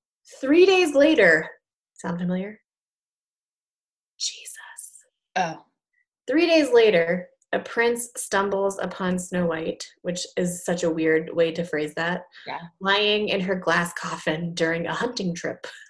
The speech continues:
Speaker 1: with my boys,
Speaker 2: With the
Speaker 1: just
Speaker 2: hunting.
Speaker 1: hunting. Um, after hearing her story from the seven dwarfs, the prince is allowed to take Snow White to her proper resting place. This is, I think, this next part,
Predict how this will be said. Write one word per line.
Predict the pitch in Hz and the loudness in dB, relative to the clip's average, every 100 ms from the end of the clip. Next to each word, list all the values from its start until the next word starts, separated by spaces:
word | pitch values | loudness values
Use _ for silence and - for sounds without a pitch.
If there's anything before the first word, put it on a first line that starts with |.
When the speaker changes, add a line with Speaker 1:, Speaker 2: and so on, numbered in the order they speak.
| _ _ _ _ - - _ _ _ | _ _ _ _ -20 -20 _ _ _
Speaker 1:
with | 277 285 | 0 2
my | 339 330 | 2 4
boys, | 254 190 185 185 208 - - - - - | 6 6 6 6 2 -2 -8 -10 -16 -14
Speaker 2:
With | 208 | -4
the | 240 | 0
Speaker 1:
just | 269 240 240 190 | 4 2 2 -2
Speaker 2:
hunting. | 190 196 190 196 | -2 -4 -8 -8
Speaker 1:
hunting. | - _ _ _ _ _ _ _ _ | -12 _ _ _ _ _ _ _ _
Um, | 214 208 190 196 - | 0 2 0 -2 -4
after | - 220 247 226 | -2 2 2 2
hearing | 240 240 240 | 2 0 0
her | 214 | -2
story | 214 226 226 220 | -2 -2 -2 -2
from | 214 | -4
the | 180 | -4
seven | 185 185 | -2 -4
dwarfs, | 202 214 214 | 0 0 0
the | - | -4
prince | 196 285 339 320 - | -4 -2 -2 -2 -2
is | 214 | 0
allowed | 208 196 208 208 220 233 | 2 2 4 4 4 2
to | 208 - - | -4 -8 -8
take | - 196 | -2 -2
Snow | - - 220 247 | -4 -4 0 2
White | 220 220 - | 2 0 -4
to | - | -6
her | 185 180 | -4 -4
proper | - 190 196 220 202 | -4 -4 -4 -4 -4
resting | 185 180 - 170 160 | -4 -6 -6 -8 -8
place. | - - 175 - - _ _ _ _ - | -8 -8 -6 -8 -14 _ _ _ _ -14
This | 202 480 508 - - | 6 8 8 4 0
is, | 202 196 190 185 - - - _ _ _ _ | 2 2 0 -4 -14 -20 -20 _ _ _ _
I | 196 196 | -4 -4
think, | 185 196 180 180 | -2 0 0 -2
this | 190 185 | -6 -2
next | 190 185 - | -2 -2 -6
part, | 185 175 - | -2 0 -2